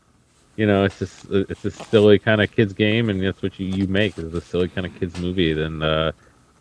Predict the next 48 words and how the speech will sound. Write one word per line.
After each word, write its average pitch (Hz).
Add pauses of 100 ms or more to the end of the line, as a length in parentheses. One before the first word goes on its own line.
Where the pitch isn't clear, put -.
(120)
you 82
know, 82
like 80
I -
said, 87
it 78
was, 80
it 62
was 78 (120)
not 82
offensive, 82
and 82
I 80
don't 80
mean 82
that, 78
like, 73
offensive, -
but 76
it 76
was, 78
like, 78
you 78
know, 73
there 78
was 80
nothing, 85
like, 78
that 73
stood 80
out 78
to -
being 78
like, 73 (1200)
"Oh 98
my 82
God," 82
like, 85
you 85
know, 82
like 80
I 82
said, 78
it 80
was 76
like, 80
"Oh, 87
they, 80